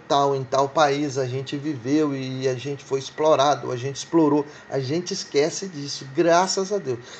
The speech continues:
Mas nós trazemos as tendências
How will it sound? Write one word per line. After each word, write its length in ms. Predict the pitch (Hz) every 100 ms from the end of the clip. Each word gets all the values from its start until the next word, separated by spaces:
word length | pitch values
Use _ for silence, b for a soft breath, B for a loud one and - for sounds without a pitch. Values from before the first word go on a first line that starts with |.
| B
Mas 280 | 151 165 165
nós 440 | 143 151 214 208
trazemos 1000 | - 156 127 117 - 131 180 156 110 - B B B
as 280 | - 180 -
tendências 1160 | - 156 135 113 143 226 226 - 220 208 -